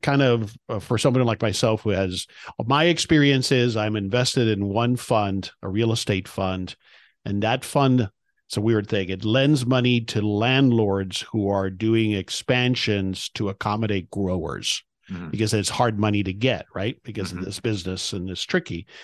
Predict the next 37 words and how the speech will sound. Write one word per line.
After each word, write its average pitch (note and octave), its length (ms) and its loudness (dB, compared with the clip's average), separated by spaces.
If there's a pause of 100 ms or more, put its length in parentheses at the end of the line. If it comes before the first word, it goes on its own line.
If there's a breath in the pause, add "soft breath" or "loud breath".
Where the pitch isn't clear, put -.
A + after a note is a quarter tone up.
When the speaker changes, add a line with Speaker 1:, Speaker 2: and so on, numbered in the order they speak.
(140)
Speaker 1:
So A2+ 180 0
they A2+ 140 4
do, C3+ 220 4
it's C3 160 2
not G#3 160 0
quite F3+ 240 0
hard E3+ 280 2
money E3+ 240 6
lending, D#3+ 380 6
but B2 140 2
they A#2 100 4
provide A#2+ 500 2
for A#2+ 100 2
that G#2+ 140 0
funding A#2+ 640 2 (400 loud breath)
to C3+ 120 2
those A2 240 0
landlords A#2+ 640 4
who A2 160 2
are G2 100 2
providing, A2 760 0
and G#2 160 0
then G#2+ 140 0
in G2+ 160 -2
turn A2+ 460 0 (440 loud breath)
growing A2+ 380 0
facilities. F#2+ 520 -4
So G#2 140 -4
that's, A2+ 280 0
that's G#2 200 -2
kind A2 180 0
of G#2 80 0
my, G2 380 -4
my G2 200 -6
extent G#2 600 -4
of F2 120 -8
it. F2 140 -12